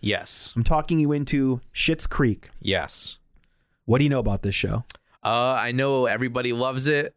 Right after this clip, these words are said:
Speaker 1: Um, I know Eugene Levy and Dan, Dan Levy are in the show, and, uh, it's a powerhouse between those two.
Speaker 2: And Catherine O'Hara.
Speaker 1: And Catherine O'Hara, true,
Speaker 2: And you haven't
Speaker 1: right.
Speaker 2: seen any of it?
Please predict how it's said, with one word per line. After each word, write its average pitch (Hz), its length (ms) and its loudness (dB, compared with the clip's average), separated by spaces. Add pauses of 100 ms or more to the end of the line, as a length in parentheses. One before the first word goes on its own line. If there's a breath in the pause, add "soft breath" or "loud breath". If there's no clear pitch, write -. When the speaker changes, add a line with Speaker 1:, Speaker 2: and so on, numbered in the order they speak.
(160)
Speaker 1:
Um, 101 320 2
I 98 80 2
know 101 140 0
Eugene 104 520 -2
Levy 110 340 0
and 90 160 -2
Dan, 110 380 -4 (140)
Dan 120 240 0
Levy 120 400 0
are 98 240 0
in 104 140 -2
the 104 80 -2
show, 113 540 0 (420)
and, 90 300 0
uh, 85 280 0
it's 82 100 -6
a 92 60 -10
powerhouse 117 540 -2
between 107 340 -4
those 95 240 0
two. 82 340 -4 (580)
Speaker 2:
And 139 160 2
Catherine 113 340 -2
O'Hara. 110 320 -2
Speaker 1:
And 110 180 0
Catherine 98 380 -2
O'Hara, 92 340 0
true, - 160 -4
Speaker 2:
And 127 80 4
you 143 60 2
haven't 139 120 -2
Speaker 1:
right. 127 80 -2
Speaker 2:
seen 139 200 2
any 101 160 0
of 101 80 -4
it? 104 180 -8